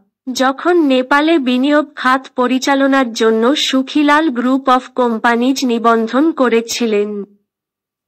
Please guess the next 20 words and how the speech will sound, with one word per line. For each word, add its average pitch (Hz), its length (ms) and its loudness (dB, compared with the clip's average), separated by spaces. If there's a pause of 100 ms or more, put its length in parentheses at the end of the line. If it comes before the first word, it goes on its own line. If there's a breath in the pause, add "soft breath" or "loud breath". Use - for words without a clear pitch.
(260)
তখন 285 420 2
আমি 320 300 4
সবেমাত্র 277 840 0
আমার 277 420 2
পড়াশোনা 247 680 0
শেষ 262 420 -2
করে 262 320 0
ব্যবসায় 247 600 0
প্রবেশ 262 520 -2
করেছি। 214 720 -4 (420)
আমার 320 440 2
পরিবার 262 640 0
এবং 285 360 0
আমাদের 269 500 0
কোম্পানি 254 680 0
আমার 247 360 2
উপর 254 340 -2
পূর্ণ 269 400 -2
আস্থা 294 640 0
রেখেছিল। 240 840 -4